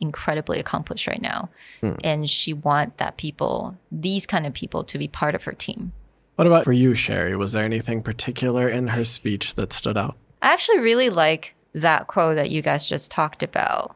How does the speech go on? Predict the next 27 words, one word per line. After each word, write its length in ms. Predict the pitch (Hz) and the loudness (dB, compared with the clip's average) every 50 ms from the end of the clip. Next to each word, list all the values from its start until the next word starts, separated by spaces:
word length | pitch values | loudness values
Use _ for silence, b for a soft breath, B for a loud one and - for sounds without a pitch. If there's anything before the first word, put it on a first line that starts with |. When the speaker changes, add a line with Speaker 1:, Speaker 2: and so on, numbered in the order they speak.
| _ _ | _ _
Speaker 1:
<laughs> 140 | _ _ _ | _ _ _
因 120 | - 214 247 | 0 2 4
为 80 | 269 | 4
我 140 | 269 214 175 | 4 4 4
有 100 | 170 165 | 4 4
时 100 | 175 - | 2 2
候 60 | 226 226 | 0 0
想 320 | 220 - 185 147 151 147 | 2 0 0 -2 -2 0
到 300 | - 180 180 175 165 170 B B B B B B B B | 2 2 2 2 0 -2 B B B B B B B B
她 180 | - - 214 220 | -2 0 0 0
讲 200 | - 190 160 160 | 2 0 0 0
的 100 | 151 156 | 0 -2
那 100 | 170 170 | -2 -2
个 100 | - - - | -2 -4 0
effortlessness 1080 | - 214 247 - - 285 240 - 208 190 190 - - 175 151 - 190 226 - - - - - _ | 0 0 0 0 -2 -2 0 2 2 2 2 2 0 0 0 0 0 2 0 0 0 -2 -6 _
is 280 | - 165 156 156 156 - | 0 0 0 2 0 -2
a 60 | 156 | -2
myth。 560 | 151 151 151 151 151 151 185 208 - - - _ _ _ _ _ _ | -2 -4 -4 -2 -2 -2 -2 -4 -6 -12 -20 _ _ _ _ _ _
那 120 | 214 226 | 0 2
我 100 | 220 208 | 2 2
讲 220 | 196 - 170 160 160 | 0 0 -2 -2 0
到 180 | 170 170 - - - | 0 -2 -2 -2 -2
effortlessness， 640 | - 226 - 269 233 208 180 180 - 196 160 160 - | -2 0 2 2 4 4 2 2 0 -2 -2 -2 -2
好 120 | - 160 | -4 -4
像 180 | 160 - 208 208 | -2 0 0 0
就 120 | 202 214 | 0 -2
是 260 | 208 - 208 208 202 | -2 -2 -2 -2 -4